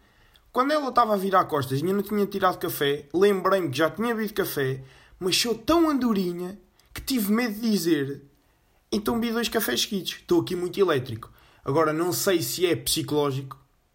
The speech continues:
com um gajo: "Epá, bebi dois cafés, estou muito elétrico e estou aqui, bué, uh." Agora, ou se,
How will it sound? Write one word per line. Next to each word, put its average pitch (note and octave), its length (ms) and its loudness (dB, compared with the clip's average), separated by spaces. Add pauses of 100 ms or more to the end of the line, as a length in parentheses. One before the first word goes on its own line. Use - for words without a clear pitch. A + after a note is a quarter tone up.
(120)
com C#3 100 -4
um - 20 0
gajo: C3 240 2
"Epá, D3+ 300 -2
bebi D#3+ 140 2
dois D#3 160 2
cafés, D#3+ 280 -2
estou E3+ 120 2
muito E3 160 2
elétrico C3+ 420 0
e B2+ 40 -2
estou D#3 240 0
aqui, D3+ 180 -2
bué, C3 420 0 (340)
uh." F3 460 2 (540)
Agora, E3 640 0 (220)
ou F3 160 2
se, G#3+ 640 -2